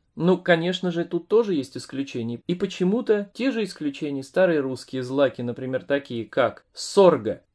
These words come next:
мало кто уже о нем помнит сейчас, и пшено,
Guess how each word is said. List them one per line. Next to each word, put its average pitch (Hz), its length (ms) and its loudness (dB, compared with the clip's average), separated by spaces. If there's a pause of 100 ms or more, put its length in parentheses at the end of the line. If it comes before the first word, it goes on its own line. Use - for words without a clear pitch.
(120)
мало 131 340 2
кто - 180 -2
уже 160 200 2
о 135 60 4
нем 120 160 -4
помнит 113 340 -6
сейчас, - 560 -10
и 147 340 -4
пшено, 160 600 0